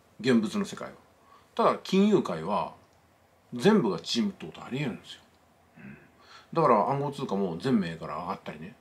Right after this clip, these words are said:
だからといってどっかから資金が流入してきたか、どこが引き上げられたか分かんないってこともあるんですよ。はっきり言って分かんないんですよね。まあ、そういうことを二千十八年の一月十六日、多くの方が暴落の中に巻き込まれて、私の方に問い合わせがね、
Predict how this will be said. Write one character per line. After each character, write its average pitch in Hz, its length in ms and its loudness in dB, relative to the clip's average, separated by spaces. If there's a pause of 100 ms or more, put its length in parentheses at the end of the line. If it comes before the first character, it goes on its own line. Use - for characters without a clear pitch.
だ 170 120 -2
か 170 100 0
ら 156 60 0
と 156 100 -8
い 139 40 -8
っ - 20 -10
て - 140 -10
ど 127 120 -2
っ 151 80 -8
か - 100 -10
か 98 100 -6
ら 80 60 -8
資 - 140 -8
金 110 160 -2
が 78 80 -8
流 95 180 -4
入 104 140 0
し 95 100 -6
て 117 100 -8
き - 60 -14
た - 100 -12
か、 - 320 -8 (180)
ど 143 80 -6
こ 110 180 -4
が - 80 -6
引 - 120 -12
き 110 100 -6
上 92 60 -4
げ 92 60 -6
ら 87 60 -8
れ 80 60 -10
た - 80 -8
か - 80 -2
分 - 100 -2
か 131 60 2
ん 123 80 0
な 80 80 -4
い - 20 -12
っ - 40 -12
て - 100 -20
こ 69 100 -18
と - 80 -20
も 78 140 -14
あ - 20 -12
る 73 80 -18
ん - 40 -20
で - 60 -20
す - 80 -20
よ。 - 60 -20 (1300)
は 120 80 -6
っ 117 60 -10
き - 100 -6
り 165 120 -4
言 135 120 0
っ - 20 0
て - 80 -6
分 - 20 -14
か - 140 -6
ん 156 60 -4
な - 80 -4
い - 20 -8
ん - 40 -12
で - 100 -20
す - 20 -18
よ - 140 -20
ね。 - 80 -20 (340)
ま 147 60 -8
あ、 - 20 -8
そ 214 120 2
う - 20 4
い 220 40 2
う - 40 0
こ 240 40 -2
と 208 100 6
を - 20 4
二 120 120 8
千 127 200 2
十 98 120 -4
八 95 200 -6
年 90 100 -6
の 85 60 -8
一 87 160 -6
月 107 160 -4
十 113 160 -2
六 107 180 -2
日、 101 320 -4 (280)
多 156 140 -2
く - 80 -4
の 110 100 0
方 101 180 -8
が 113 120 2
暴 110 220 4
落 117 160 4
の 117 80 2
中 104 180 0
に 87 60 -8
巻 82 220 -10
き - 20 -20
込 - 60 -10
ま 175 100 -6
れ 80 60 -10
て、 101 80 -6
私 139 260 -4
の 156 100 -4
方 135 140 0
に 87 100 -4
問 110 140 -6
い 110 40 -4
合 113 40 -2
わ 113 60 -4
せ 120 80 -8
が 117 60 -4
ね、 135 120 -8